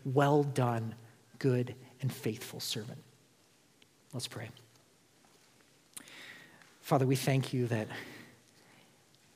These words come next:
you have made rebels your children. God, that you have welcomed us in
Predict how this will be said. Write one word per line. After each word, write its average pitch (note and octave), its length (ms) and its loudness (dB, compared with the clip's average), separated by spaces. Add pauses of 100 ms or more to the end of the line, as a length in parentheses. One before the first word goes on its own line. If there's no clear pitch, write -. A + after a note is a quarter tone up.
(280)
you D3 160 2
have C3 160 0
made C3+ 340 4
rebels B2 600 4 (160)
your B2 160 -2
children. A2 500 -2 (1400)
God, C3+ 160 6
that C3 180 2
you D#3 60 6
have C3 260 -2
welcomed D3+ 460 6
us C3+ 200 4
in C3+ 400 6